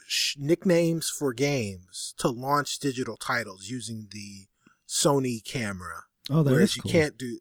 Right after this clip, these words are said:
Speaker 1: where you, whereas you can't do that for, for the, the Kinect.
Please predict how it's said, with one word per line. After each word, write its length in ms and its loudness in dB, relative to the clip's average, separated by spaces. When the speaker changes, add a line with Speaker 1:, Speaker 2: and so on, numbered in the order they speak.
Speaker 1:
where 200 -4
you, 180 -4
whereas 260 2
you 60 -8
can't 280 -2
do 140 -2
that 220 -6
for, 440 -6
for 140 -10
the, 300 -12
the 100 -14
Kinect. 360 -4